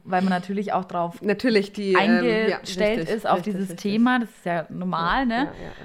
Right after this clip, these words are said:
Speaker 2: ja.
Speaker 1: Aber es ist auch noch ein, es ist schon deutlich mehr als das auch.
Speaker 2: Ja,
Speaker 1: Also,
Speaker 2: ja.
Speaker 1: weil es ja auch nicht nur so dieses eine Thema ist, dass man sagt, „Okay, dieses Auto“, sondern es sind ja verschiedenste Zeichen,
Speaker 2: Ja,
Speaker 1: die dann zu einem
Speaker 2: richtig,
Speaker 1: kommen. Oder es
Speaker 2: richtig.
Speaker 1: ist ja, es, ja.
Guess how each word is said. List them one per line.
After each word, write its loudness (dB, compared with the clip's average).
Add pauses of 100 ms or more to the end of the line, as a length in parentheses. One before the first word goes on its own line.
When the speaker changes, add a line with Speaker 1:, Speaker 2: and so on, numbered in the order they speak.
(120)
Speaker 2:
ja. -10
Speaker 1:
Aber 2
es -12
ist -10
auch 0
noch -2
ein, -4
es -16
ist -14
schon 0
deutlich -4
mehr 0
als -4
das -8
auch. 0
Speaker 2:
Ja, -2
Speaker 1:
Also, -2
Speaker 2:
ja. -4 (100)
Speaker 1:
weil 2
es -12
ja 2
auch -2
nicht -2
nur -2
so -6
dieses -10
eine -2
Thema -4
ist, -8
dass -14
man -6
sagt, -10
„Okay, -10 (580)
dieses -6
Auto“, -6 (180)
sondern -4
es -10
sind -4
ja -6
verschiedenste -10
Zeichen, -10
Speaker 2:
Ja, -4
Speaker 1:
die -8
dann -6
zu -12
einem -8
Speaker 2:
richtig, -10
Speaker 1:
kommen. -4
Oder 0
es -10
Speaker 2:
richtig. -14
Speaker 1:
ist -16
ja, -2
es, -18
ja. -4